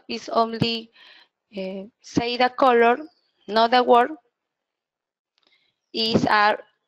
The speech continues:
left and right conflict game. What happened? The conflict. What happens that, well, well, our re-, right brain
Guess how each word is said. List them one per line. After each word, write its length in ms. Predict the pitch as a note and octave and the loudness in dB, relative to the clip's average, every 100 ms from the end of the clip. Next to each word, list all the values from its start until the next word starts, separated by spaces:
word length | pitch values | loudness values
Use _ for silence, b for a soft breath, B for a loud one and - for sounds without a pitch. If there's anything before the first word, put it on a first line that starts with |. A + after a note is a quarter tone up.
| - | -8
left 440 | G#3 G#3+ A#3 - - | -2 0 0 0 -4
and 200 | G#3 F#3+ | -4 0
right 260 | G#3 A3+ _ _ | 0 -2 _ _
conflict 640 | G#3 G3+ - G#3 G#3+ - _ _ | -2 -2 -6 -8 -10 -14 _ _
game. 400 | G3+ F#3+ F#3 F3+ _ _ _ _ _ _ _ _ _ _ _ _ _ _ _ - _ - | -8 -6 -8 -14 _ _ _ _ _ _ _ _ _ _ _ _ _ _ _ -20 _ 0
What 220 | A#3+ D4+ | 0 2
happened? 720 | - D4 C#4+ C4 C4+ D4+ A#3 | 2 0 0 -4 -4 -10 -8
The 80 | A#3 | -6
conflict. 540 | - D4 - G#3 F3 _ B B B B B B | 0 0 0 -12 -12 _ B B B B B B
What 360 | _ - B3+ C4+ | _ -2 0 0
happens 600 | - B3 B3 - A3+ A#3+ | 0 0 -2 -4 -8 -8
that, 340 | A#3+ A3+ G#3 - b b b | -4 -4 -6 -18 b b b
well, 220 | A3+ G#3+ - _ _ | 0 0 -10 _ _
well, 440 | G#3 G#3 G3+ G3 - _ - | 2 2 2 -4 -10 _ 0
our 360 | G#3+ G3+ G3+ G3+ | 2 4 4 2
re-, 240 | G#3+ - - | 0 0 0
right 260 | G#3+ A3 | 0 0
brain 420 | A3 A3+ G#3+ A3+ | -2 -2 -4 -6